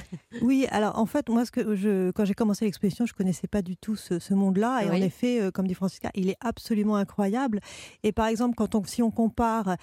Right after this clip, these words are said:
Speaker 2: euh, les gènes de nos cellules humaines avec les gènes de nos bactéries, on
Speaker 1: Mhm.
Speaker 2: s'aperçoit qu'on est plus bactérien que humain, finalement. Donc quand, quand Francisca parle d'écosystème, c'est vraiment ça. Nous sommes des cellules humaines et des bactéries, entre autres avec d'autres micro-organismes,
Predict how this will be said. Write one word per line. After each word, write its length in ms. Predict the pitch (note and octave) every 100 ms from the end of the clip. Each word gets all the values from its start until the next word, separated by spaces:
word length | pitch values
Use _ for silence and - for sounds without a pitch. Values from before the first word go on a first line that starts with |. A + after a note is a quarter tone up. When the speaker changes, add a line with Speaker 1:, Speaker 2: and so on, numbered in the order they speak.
| - - -
Speaker 2:
euh, 100 | G3+
les 160 | F#3+ G3+
gènes 400 | F3+ A3 G#3+ G3+
de 100 | F#3+
nos 120 | F#3
cellules 460 | F3+ G3+ F#3+ F3+ F#3
humaines 280 | G#3 A3 G#3+
avec 240 | F3 E3+
les 100 | F#3+
gènes 240 | F3 G#3 G3+
de 160 | F3+
nos 120 | F3
bactéries, 600 | D#3 F#3 - G3+ E3 B3+ D4
on 60 |
Speaker 1:
Mhm. 80 | F3+
Speaker 2:
s'aperçoit 400 | F3+ F3+ F3 B3+
qu'on 180 | A3+ F#3+
est 100 | F3 -
plus 200 | C4+ -
bactérien 640 | F#3+ G3 - G3+ F#3+ A#3+ C4 -
que 240 | A#3+ A#3 -
humain, 320 | A3+ A3 G3
finalement. 460 | - F#3 F3 F3 F3
Donc 180 | F3+ -
quand, 400 | A3 G#3 G3+ -
quand 80 | A3
Francisca 400 | G3+ - - A#3
parle 160 | F#3 F3
d'écosystème, 600 | G3 G#3+ - G#3 C4 A#3+
c'est 140 | A3
vraiment 300 | G3+ A3 A3
ça. 260 | - B3+ G#3
Nous 140 | G3+
sommes 460 | - B3+ C4+ C4 F#3 - - - -
des 160 | A3+
cellules 400 | A#3 B3 A3 G#3 G3+
humaines 300 | A3+ C4+ C#4 -
et 160 | D#4+
des 100 | B3+
bactéries, 640 | G#3+ G#3+ - G#3+ G3 C#4 F4+ - _
entre 260 | E3+ - C#4
autres 200 | D4+ -
avec 140 | F3 F3
d'autres 180 | F#3+ G3
micro-organismes, 680 | - G3 F3+ F3+ C#4+ -